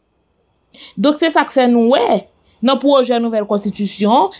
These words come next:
Dyaspora yo gen aksè pou yo vake a dè pòs selektiv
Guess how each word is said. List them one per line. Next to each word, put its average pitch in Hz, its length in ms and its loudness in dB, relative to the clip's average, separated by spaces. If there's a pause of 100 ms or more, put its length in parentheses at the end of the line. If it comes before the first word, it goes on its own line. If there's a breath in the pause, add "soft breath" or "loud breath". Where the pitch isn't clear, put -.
Dyaspora 226 960 0
yo 403 260 2
gen 208 220 -2
aksè 269 440 -2
pou 233 140 -4
yo 214 220 2 (260 loud breath)
vake 208 480 -2
a 247 140 0
dè 226 120 0
pòs 254 220 -4
selektiv 262 560 -2